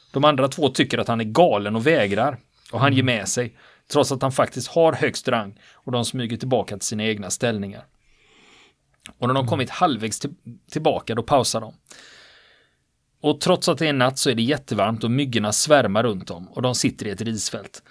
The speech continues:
De sitter och puster ut när de plötsligt känner lukten av vitlök. De har fått höra att kineserna tuggar vitlök som amerikanerna tuggar tuggummi. Och mycket riktigt, det är en kinesisk patrull i närheten som går i det långa gräset. Och det var inte ovanligt att de brittiska spaningspatrullerna förföljdes av de kinesiska patrullerna,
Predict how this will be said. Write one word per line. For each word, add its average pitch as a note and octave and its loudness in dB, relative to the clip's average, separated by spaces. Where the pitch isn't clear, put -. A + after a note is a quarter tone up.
De B2 -6
sitter C3 0
och A2+ -2
puster C3+ 2
ut A#2+ -2
när C#3+ -4
de A#2 0
plötsligt A2 -2
känner A#2 -2
lukten B2 -4
av F#2+ -6
vitlök. B2 -6
De A#2 2
har F#3 -2
fått A2+ -6
höra C#3 2
att G2+ -4
kineserna B2+ -4
tuggar A2+ 0
vitlök A2+ -4
som A#2+ -4
amerikanerna A2 0
tuggar G2+ -4
tuggummi. B2 -2
Och A#2+ -2
mycket C3+ -2
riktigt, C#3 -8
det A#2 -4
är C#3+ 4
en D#3 -4
kinesisk A#2+ -6
patrull G#2+ -2
i G#2 -4
närheten G2+ -4
som G#2 -6
går G#2 -2
i G2+ -4
det G2 -8
långa A2 -2
gräset. G#2 -8
Och C#3+ -2
det B2+ 4
var D3+ 2
inte F3 0
ovanligt B2 0
att A#2+ -6
de C3+ -2
brittiska B2 -2
spaningspatrullerna A2 -2
förföljdes A#2 -4
av D3+ -2
de C#3+ -6
kinesiska D3 -4
patrullerna, A2 -2